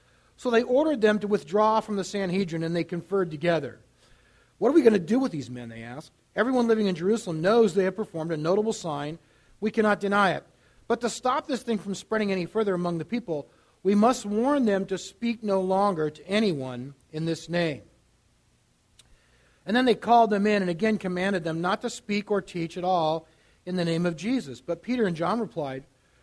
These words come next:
'Which is right in God's eyes, to listen to you or to him? You be the judges.' "As for us, we cannot help speaking about what we have seen and heard."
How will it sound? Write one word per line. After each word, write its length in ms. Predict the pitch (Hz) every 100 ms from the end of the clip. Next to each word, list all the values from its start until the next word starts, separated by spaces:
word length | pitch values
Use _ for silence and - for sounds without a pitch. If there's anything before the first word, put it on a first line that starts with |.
| _ _ -
'Which 200 | 202 233
is 120 | 175
right 240 | 208 214
in 80 | 214
God's 320 | 202 277 214
eyes, 400 | 147 110 110 -
to 120 | -
listen 300 | 170 175 180
to 60 | 170
you 480 | 160 160 202 277 302 _ _ -
or 140 | 156
to 140 | 156 180
him? 300 | 247 156 95 _ _ _
You 140 | 180 233
be 120 | 185
the 100 | 117
judges.' 540 | 117 104 98 - - _ _ _ _ _ _ _ _ _
"As 220 | 247 285
for 220 | - 233 247
us, 340 | 233 208 -
we 140 | 247 294
cannot 300 | 262 226 202
help 180 | 208
speaking 440 | - - 247 254 165
about 260 | 156 160
what 160 | 175 190
we 140 | 196
have 140 | 196 190
seen 320 | - 147 135
and 140 | 165
heard." 340 | 185 220 127